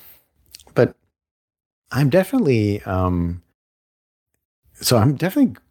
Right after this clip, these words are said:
quite lucky <laughs> to be going out with Rachel. So, and, and I would say that she, she'd never dated a geek before,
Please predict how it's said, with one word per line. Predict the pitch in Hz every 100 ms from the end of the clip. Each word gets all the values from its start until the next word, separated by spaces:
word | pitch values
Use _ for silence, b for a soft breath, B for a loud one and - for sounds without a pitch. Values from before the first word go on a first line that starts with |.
| _
quite | - - 110 127
lucky | 113 101 92 117
<laughs> | 110
to | 98
be | 113
going | 127 110 175
out | 120
with | 107 98
Rachel. | 92 95 - 85
So, | - 104 - B B B
and, | 123 117 -
and | 117
I | 127
would | 151
say | - 127 113 101
that | 98 95 - _ _ _ _ _ -
she, | - - 120 113 107 _ -
she'd | - 123
never | 113 143 170
dated | 101 - 98 98 92
a | 87
geek | 80 92 -
before, | - - - 60